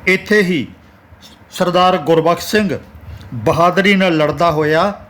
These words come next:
ਮਾਰਿਆ ਗਿਆ, ਲੇਖੇ ਲੱਗ ਗਿਆ। ਇੱਥੇ ਸਦਾ ਕੌਰ ਦੇ ਪਤੀ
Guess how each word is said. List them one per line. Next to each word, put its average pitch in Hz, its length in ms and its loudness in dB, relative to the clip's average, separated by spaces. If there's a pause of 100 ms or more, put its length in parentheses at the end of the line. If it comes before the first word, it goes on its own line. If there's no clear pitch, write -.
(180)
ਮਾਰਿਆ 143 440 2
ਗਿਆ, 135 380 -2 (160)
ਲੇਖੇ 165 380 0
ਲੱਗ 139 160 0
ਗਿਆ। 104 360 -6 (760)
ਇੱਥੇ 208 380 2
ਸਦਾ 185 360 0
ਕੌਰ 180 300 2
ਦੇ 185 180 0
ਪਤੀ 165 480 -2